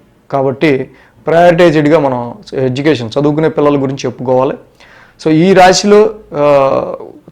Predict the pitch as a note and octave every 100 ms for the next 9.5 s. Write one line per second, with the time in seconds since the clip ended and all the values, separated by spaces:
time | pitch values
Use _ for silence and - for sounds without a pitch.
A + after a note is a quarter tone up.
0 | - D3+ E3+ D3 C#3 B2+ B2 - - _
1 | - B2+ C#3 C#3+ C#3 D3 C3 A#2+ D3+ D3
2 | D3 C#3+ C3+ C3 B2 D#3+ D3 - B2+ A#2+
3 | B2+ C3+ C#3 B2+ B2+ A#2 A#2 - C#3 -
4 | _ - _ - C#3+ F3 E3 C#3 D3+ C3+
5 | B2+ C3 A#2+ C#3+ C3 B2+ - F#3+ - _
6 | _ _ - - C#3+ C#3 B2 C#3+ A3+ G#3+
7 | G3+ F3 E3 D3+ C#3+ C3 C#3+ C3+ B2+ C3
8 | C3 B2+ B2+ C3 C3+ C3+ C3 B2+ B2 A#2+
9 | A2 B2 A2+ G#2+ -